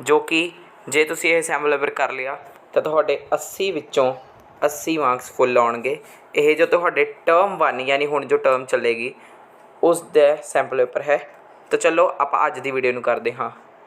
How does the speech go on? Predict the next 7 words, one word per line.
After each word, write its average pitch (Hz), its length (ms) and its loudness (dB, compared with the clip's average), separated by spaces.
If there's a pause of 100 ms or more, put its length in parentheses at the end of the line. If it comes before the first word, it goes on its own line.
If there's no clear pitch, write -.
(260)
ਸ਼ੁਰੂ। 131 380 2 (640)
ਟਰਮ 127 240 2
ਵਨ 120 140 -2
ਦਾ 117 80 -2
ਸੈਂਪਲ 117 340 -8
ਪੇਪਰ - 140 -8
ਹੈ 139 140 -10